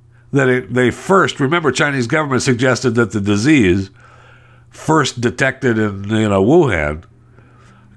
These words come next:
as, uh, you know, that's, uh, imported fish and other food from foreign scientists. Oh. Oh, okay. Is that, you think that's actually true?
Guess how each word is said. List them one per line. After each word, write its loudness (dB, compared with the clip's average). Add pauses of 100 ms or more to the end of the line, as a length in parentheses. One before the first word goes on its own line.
(640)
as, 2
uh, 0
you 2
know, -2 (360)
that's, -2
uh, 0
imported 0
fish 0
and -2
other 0
food 0
from -2
foreign 0
scientists. -2 (580)
Oh. 0 (1300)
Oh, 2
okay. -2 (720)
Is 2
that, -2
you 0
think -6
that's 0
actually 0
true? -2